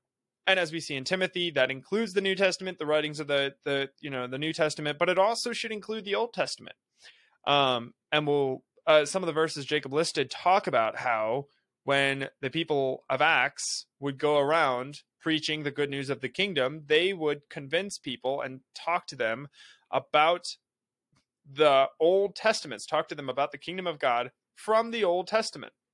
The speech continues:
So this is not a, a book that we should just, this is not just a book we should take the, the last half of and not the Old Testament. Um, the writer of Hebrews reprimands his readers in Hebrews chapter five, verses,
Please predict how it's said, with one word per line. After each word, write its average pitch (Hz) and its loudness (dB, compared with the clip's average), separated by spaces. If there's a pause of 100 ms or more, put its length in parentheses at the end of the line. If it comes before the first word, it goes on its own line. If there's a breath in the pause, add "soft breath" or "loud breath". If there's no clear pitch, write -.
(100)
So - -10
this 196 -2
is 214 -8
not 208 0
a, 156 4
a 147 0
book 170 -2
that 127 -2
we 175 -4
should 131 -8
just, 127 -8
this 151 -10
is 139 -12
not 139 -4 (120)
just - -14
a 135 -6
book 139 -6
we 131 -8
should 120 -12
take 139 -6
the, 117 -10 (220)
the 131 -2
last 127 -2
half 147 -2
of 107 -6 (360 soft breath)
and 123 -6
not 127 -4
the 131 -4
Old 117 -4
Testament. - -8 (540 loud breath)
Um, 156 0 (240)
the 170 -2
writer 202 4
of 139 -2
Hebrews 131 -4 (100)
reprimands 135 -2
his 123 -6
readers 113 -4
in 120 -6
Hebrews 131 -6
chapter 135 -4
five, 123 0
verses, 120 -10